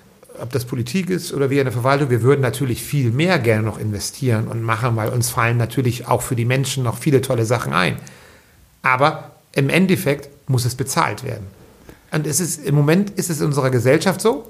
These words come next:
ich weiß ja nicht, ob sich eines Tages vieles ändern wird, aber im Moment ist es so, am Ende muss es irgendwie bezahlt werden. Und irgendeiner muss es bezahlen. Und darum finde ich immer die ganzen Wahnsinnsforderungen, die kommen,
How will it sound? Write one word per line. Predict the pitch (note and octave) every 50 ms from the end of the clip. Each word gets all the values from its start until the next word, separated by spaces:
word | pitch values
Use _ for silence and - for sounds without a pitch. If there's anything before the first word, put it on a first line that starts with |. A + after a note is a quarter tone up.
| - -
ich | C3 - -
weiß | C3 A#2+ B2
ja | C#3 C3
nicht, | C3 B2
ob | A#2+ -
sich | - - -
eines | - - C3 A#2+ -
Tages | - - A#2 A2+ -
vieles | - - D3+ C3+ B2 -
ändern | - D3 E3+ F3+ F3 E3+ F3+
wird, | F3+ F3 - - - - - - - -
aber | D3 C#3+ C3+ B2+ C3 - - - - - -
im | C#3+
Moment | C3 C3 C#3 D#3 E3
ist | G3 - -
es | E3 -
so, | - F3+ F3 E3+ E3 E3+ - - - _ _
am | D3 C#3 D3+
Ende | F3+ A3+ B3 A#3 G3 C3+ G2 - - - - - _ _ _ _ _ _ _ _
muss | - C#3 C3+ D#3
es | D3 D3
irgendwie | C#3+ B2+ B2 A2+ C#3
bezahlt | C#3 E3 E3 - E3 C3 A2+ A2 G#2
werden. | A2 G#2+ G2+ G2+ G#2 G#2 - _ _ _ _ -
Und | C#3+ C#3+ - -
irgendeiner | F#3+ G3+ G#3 A#3 A#3+ - B2+ C3+ C#3 C#3
muss | C#3+ D3+ E3+ -
es | - -
bezahlen. | - G3 F#3 - F#3+ E3+ C#3 A#2
Und | A#2 A#2
darum | B2 C3+ C3+
finde | - - F#3+ F3+ F3
ich | E3 - -
immer | D3 D#3 D#3 D3 D3 - - - - - -
die | - D3
ganzen | C3 D#3+ F3 G3 G3+ G3+ - - F#3 F3 D3+ C3+
Wahnsinnsforderungen, | D#3+ D#3 E3 E3 E3+ D#3+ C#3 D3+ C#3+ - - - - - G#3 G#3+ A3 F#3+ C#3+ B2 B2 A#2+ A#2 A2+
die | A#2+ A#2
kommen, | - - C#3 B2+ B2 C3+ C3